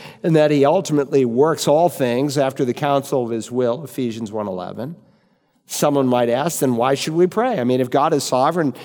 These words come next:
he's ultimately gonna fulfill everything that he wants to fulfill, why should we pray?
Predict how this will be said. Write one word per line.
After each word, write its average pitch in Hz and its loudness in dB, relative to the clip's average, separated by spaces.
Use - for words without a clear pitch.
he's 151 4
ultimately 156 2
gonna 143 2
fulfill 143 0
everything 151 2
that 139 2
he 147 4
wants 139 2
to 147 -4
fulfill, 143 -2
why 123 -2
should 139 -6
we 160 -4
pray? - -12